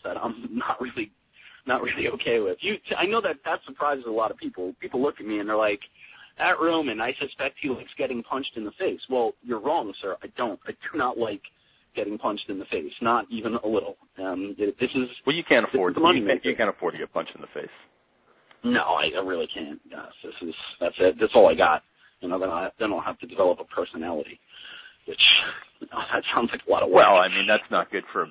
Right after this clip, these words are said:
Speaker 2: billboard, you know.
Speaker 1: Yes, <laughs> that, that as well. <laughs> It's not. Um, yeah.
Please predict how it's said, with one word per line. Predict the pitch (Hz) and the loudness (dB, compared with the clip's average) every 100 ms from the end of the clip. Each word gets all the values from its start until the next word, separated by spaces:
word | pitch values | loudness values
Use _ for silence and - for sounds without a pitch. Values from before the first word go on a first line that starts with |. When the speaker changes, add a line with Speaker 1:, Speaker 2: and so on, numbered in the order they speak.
| - | -2
Speaker 2:
billboard, | 107 104 90 76 78 80 | 0 2 0 -6 -8 -12
you | 80 | -12
know. | 80 82 - - _ _ _ _ _ _ - | -10 -10 -14 -20 _ _ _ _ _ _ -2
Speaker 1:
Yes, | 135 135 113 - | 6 6 6 4
<laughs> | - | 4
that, | 127 117 | 4 6
that | 127 123 | 4 4
as | 123 - | 0 -2
well. | - - - - | -2 -2 -6 -6
<laughs> | _ _ - - 427 | _ _ -2 0 2
It's | - - - | 0 -4 -4
not. | 262 - - - - - - - - | -4 -4 -8 -10 -6 -6 -6 -12 -8
Um, | 107 101 90 98 - _ _ - - | -6 -6 -8 -16 -20 _ _ -12 -4
yeah. | 95 | -4